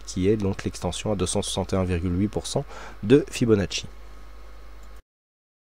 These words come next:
Et enfin sur l'or, après avoir testé ici de multiples cassures sur la zone des mille deux cent huit dollars l'once, donc qui est le retracement à soixante et un virgule huit pour cent de Fibonacci de la précédente phase de baisse, eh bien les cours ont l'air de, de revenir ici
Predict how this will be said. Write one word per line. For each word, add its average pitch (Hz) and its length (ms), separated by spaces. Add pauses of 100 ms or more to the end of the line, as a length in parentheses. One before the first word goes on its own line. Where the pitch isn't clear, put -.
(760)
Et 123 80
enfin 139 280
sur 104 200
l'or, 139 260
après 120 260
avoir 120 300
testé - 400
ici 110 260
de 101 100
multiples 110 540
cassures 120 540
sur - 140
la 92 80
zone 107 200
des 90 100
mille 104 200
deux 101 100
cent 101 220
huit 98 120
dollars 92 360
l'once, 135 280
donc 101 180
qui - 120
est 98 40
le 98 60
retracement 92 480
à 95 60
soixante - 400
et - 20
un 98 60
virgule 95 300
huit 104 80
pour - 180
cent 113 140
de 101 40
Fibonacci 101 640 (460)
de 120 120
la 113 180
précédente 107 680
phase 95 300
de 87 100
baisse, 113 340
eh 98 40
bien 135 160
les 123 120
cours 147 260
ont 95 80
l'air 120 200
de, 92 160
de 98 140
revenir 104 560
ici 117 300